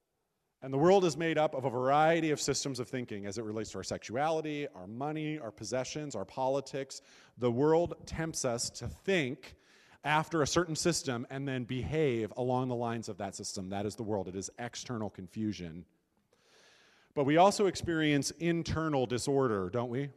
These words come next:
It, and the Bible calls that the flesh. And the flesh is internal, but it doesn't just mean, like, literal, like, flesh. I'm working on this. I'm gonna have it forever 'cause my uncle has a bigger one.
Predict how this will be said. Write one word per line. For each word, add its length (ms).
It, 180
and 180
the 80
Bible 220
calls 260
that 200
the 60
flesh. 680
And 120
the 60
flesh 840
is 180
internal, 500
but 120
it 80
doesn't 260
just 160
mean, 120
like, 180
literal, 440
like, 360
flesh. 720
I'm 60
working 260
on 140
this. 400
I'm 80
gonna 120
have 180
it 60
forever 340
'cause 140
my 120
uncle 220
has 160
a 60
bigger 200
one. 240